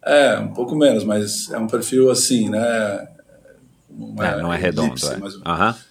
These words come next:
Speaker 1: É, e, e ele colocado de lado, ele é uma área, é uma superfície exposta, né? E
Speaker 2: Ah.
Speaker 1: então o vento empurra isso.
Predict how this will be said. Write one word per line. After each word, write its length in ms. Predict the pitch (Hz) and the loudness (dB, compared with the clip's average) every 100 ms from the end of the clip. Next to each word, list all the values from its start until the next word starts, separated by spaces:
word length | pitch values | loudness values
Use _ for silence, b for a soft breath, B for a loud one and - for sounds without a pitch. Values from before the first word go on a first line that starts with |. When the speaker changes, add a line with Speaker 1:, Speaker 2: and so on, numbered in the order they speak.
| _ - | _ -2
Speaker 1:
É, 360 | 120 120 113 120 | 0 2 2 0
e, 220 | 123 123 | -2 -2
e 140 | 127 123 | 2 4
ele 180 | 143 139 | 6 6
colocado 540 | 135 131 135 135 127 | 4 6 6 6 4
de 100 | 113 | 0
lado, 380 | 107 107 139 131 | 2 4 4 4
ele 100 | 127 | 4
é 40 | |
uma 180 | 143 147 | 4 2
área, 580 | 131 143 156 120 92 - - | 4 4 4 4 0 -6 -8
é 80 | 107 | -4
uma 140 | 110 | -2
superfície 640 | - 107 139 135 143 147 160 | -2 -2 -2 0 0 0 -2
exposta, 580 | - 147 147 - - 104 | 0 4 4 4 -6 -6
né? 220 | 120 123 - B B B B B B - - | -6 -10 -16 B B B B B B -18 -4
E 240 | 113 120 | -2 2
Speaker 2:
Ah. 40 | 113 | 2
Speaker 1:
então 680 | 110 123 156 156 117 98 - | 2 2 4 4 2 -2 -4
o 100 | 107 | -2
vento 360 | 107 139 160 | 2 2 4
empurra 440 | 170 160 156 165 113 | 0 2 2 2 0
isso. 340 | 110 - - | -2 -6 -10